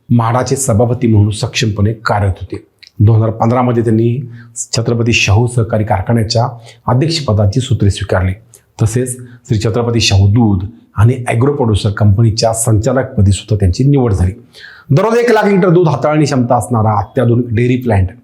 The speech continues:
हे या कंपनीचं वैशिष्ट्य आहे. उत्तम गुणवत्ता व स्वाद यामुळे ब्रँडने बाजारात दाखल झाल्यानंतर अल्पावधीत मोठी लोकप्रियता मिळवली.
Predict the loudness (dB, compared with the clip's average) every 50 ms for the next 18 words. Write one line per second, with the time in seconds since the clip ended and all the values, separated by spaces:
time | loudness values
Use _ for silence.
0 | _ _ -4 -2 -2 0 0 0 0 0 2 0 0 -4 -2 -2 -2 0 2 2
1 | 2 2 2 0 -2 -2 -4 -6 -8 -8 _ _ _ _ _ _ _ _ -4 -2
2 | -2 -2 0 0 0 2 2 0 0 0 -2 -2 -2 -2 0 0 0 2 2 0
3 | 0 0 0 0 0 -2 -2 -6 -10 -16 -20 -20 _ _ -2 -2 0 0 0 0
4 | 0 0 0 0 0 0 2 2 2 2 0 0 0 -2 -2 0 0 0 0 0
5 | -2 -4 -10 -20 -20 -20 _ _ _ -6 -4 -2 -2 -4 -2 0 0 2 2 2
6 | 2 0 0 -2 0 0 0 0 0 -2 -4 -2 -2 0 0 0 0 0 0 2
7 | 2 2 2 0 0 0 2 2 2 2 2 2 2 2 0 -2 -4 -4 -2 0
8 | 0 0 0 0 -2 -4